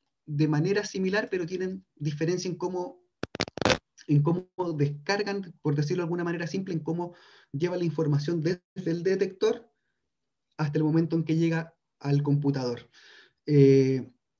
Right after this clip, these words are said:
los, los simos, para que sepan ustedes, son prácticamente todos los sensores que ustedes tienen en sus cámaras de teléfono actualmente, usan esa tecnología. Tienen la gracia en que se, son capaces de leerse muy rápido, descargar los rápido,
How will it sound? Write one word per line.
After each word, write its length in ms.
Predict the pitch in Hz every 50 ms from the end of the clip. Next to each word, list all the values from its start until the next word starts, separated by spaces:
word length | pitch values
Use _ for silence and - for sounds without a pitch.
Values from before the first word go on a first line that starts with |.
| _ _ _
los, 440 | - 156 151 143 - - - - - -
los 200 | 170 160 156 143
simos, 500 | - - - 240 262 - 190 - - -
para 200 | - 170 165 160
que 100 | 156 160
sepan 280 | 160 190 185 190 185 180
ustedes, 240 | 180 - 196 202
son 280 | 196 - 190 185 185 - _ _
prácticamente 560 | - 175 180 - 185 - 170 180 180 175 175
todos 140 | 165 180 180
los 120 | 185 185
sensores 340 | - 185 165 - 185 190 196
que 80 | 190 -
ustedes 260 | 156 - - 180 175
tienen 280 | - 185 180 180 180 185
en 80 | 180
sus 180 | 185 - 156 151
cámaras 320 | - 170 170 185 185 185
de 120 | 180 175 160
teléfono 460 | 160 147 156 175 196 - - 196 196
actualmente, 640 | 190 190 - 190 190 190 196 208 226 226 - 240 - -
usan 260 | 180 165 - 170 175
esa 160 | 170 165 175
tecnología. 640 | 165 175 170 175 165 160 156 147 - 165 143 139 - - - _ - - - _ _ _ _ _
Tienen 300 | - 175 180 196 185 185
la 80 | 180
gracia 320 | 165 160 160 185 190 202 190
en 80 | 185
que 100 | 185 185
se, 320 | 151 - 165 156 151 151 - - _ _ _
son 260 | - - - 175 185
capaces 400 | 185 185 170 175 175 160 - 185
de 100 | 185 180
leerse 360 | 165 156 165 185 - - - 170
muy 240 | 165 180 220 262
rápido, 520 | - - 165 147 147 156 156 156 160 - - _ _ _ _ _ _ _ _ -
descargar 420 | 147 151 147 147 139 143 143 165
los 140 | 165 160 151
rápido, 340 | 165 165 165 175 175 156